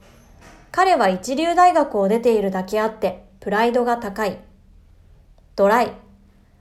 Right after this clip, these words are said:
彼女は子供の頃からドライな性格だ。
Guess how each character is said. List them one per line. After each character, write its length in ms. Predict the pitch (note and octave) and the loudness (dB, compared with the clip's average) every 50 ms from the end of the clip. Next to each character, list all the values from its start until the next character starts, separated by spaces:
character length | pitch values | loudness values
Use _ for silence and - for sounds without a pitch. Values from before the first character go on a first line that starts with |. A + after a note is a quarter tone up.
| _ _ _ | _ _ _
彼 180 | - F4 F#4+ G4+ | -2 0 2 2
女 200 | G#4 E4+ D4 A#3+ | 2 2 0 0
は 120 | G3+ F3+ | -2 -2
子 160 | F#3+ - G#3+ G#3 | -4 -6 -4 -2
供 240 | B3 C4 D4+ D#4+ | 0 0 0 2
の 160 | D#4+ E4 D#4+ D#4+ | 2 0 0 0
頃 240 | E4 E4+ E4+ D#4+ | 0 0 0 2
か 100 | D#4+ B3+ | 0 0
ら 140 | G3+ F#3 E3 | -2 -2 -4
ド 120 | - F3+ F3+ | -6 -4 -2
ラ 140 | G#3 C#4 | -2 0
イ 60 | E4+ E4+ | 0 0
な 160 | D4 A#3+ A3+ | -2 -4 -4
性 180 | - G#3+ G3+ | -4 -6 -6
格 240 | G3 G#3 G3 F#3+ G3+ | -4 -6 -6 -4 -2
だ。 220 | G3 A#3 F#3+ - | -2 -2 -4 -6